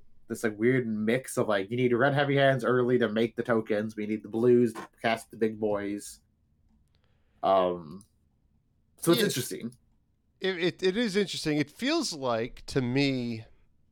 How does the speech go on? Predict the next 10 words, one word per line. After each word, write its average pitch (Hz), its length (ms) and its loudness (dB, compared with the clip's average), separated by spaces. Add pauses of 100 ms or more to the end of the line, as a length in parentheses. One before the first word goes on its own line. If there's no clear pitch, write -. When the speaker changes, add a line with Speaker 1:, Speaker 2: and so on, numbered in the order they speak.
(680)
Speaker 2:
uh, 110 360 0
just - 240 -6
my 214 120 6
initial 131 440 2
reaction 104 640 -2
is 98 440 -8
that 104 300 -6 (1800)
th-, 135 200 -8
that's 165 280 0 (340)
on-, 143 340 2